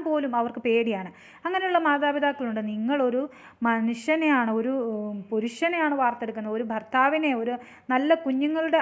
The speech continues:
അപ്പനെയാണ് വാർത്തെടുക്കേണ്ടത്. അതുകൊണ്ട് നിങ്ങളുടെ ഈ ട്വൻറ്റി ഏജ് ആകുമ്പോൾ തന്നെ കുഞ്ഞുങ്ങളെ അവനെ സ്വതന്ത്രനായിട്ട് വിടാൻ, സ്വതന്ത്രമായിട്ട് തീരുമാനങ്ങൾ എടുക്കാനുള്ള റൈറ്റും അത് പഠിപ്പിച്ചു കൊടുക്കണം മാതാപിതാക്കൾ.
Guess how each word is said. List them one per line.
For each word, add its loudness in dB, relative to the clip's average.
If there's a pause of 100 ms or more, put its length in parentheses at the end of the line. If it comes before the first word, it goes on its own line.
(120)
അപ്പനെയാണ് 2
വാർത്തെടുക്കേണ്ടത്. -2
അതുകൊണ്ട് -4
നിങ്ങളുടെ -4 (360)
ഈ 0
ട്വൻറ്റി 0
ഏജ് 0
ആകുമ്പോൾ 0
തന്നെ -2
കുഞ്ഞുങ്ങളെ -2
അവനെ 0
സ്വതന്ത്രനായിട്ട് -2
വിടാൻ, 0
സ്വതന്ത്രമായിട്ട് -4
തീരുമാനങ്ങൾ 0
എടുക്കാനുള്ള -2
റൈറ്റും -4 (380)
അത് 2
പഠിപ്പിച്ചു 0
കൊടുക്കണം -4
മാതാപിതാക്കൾ. -12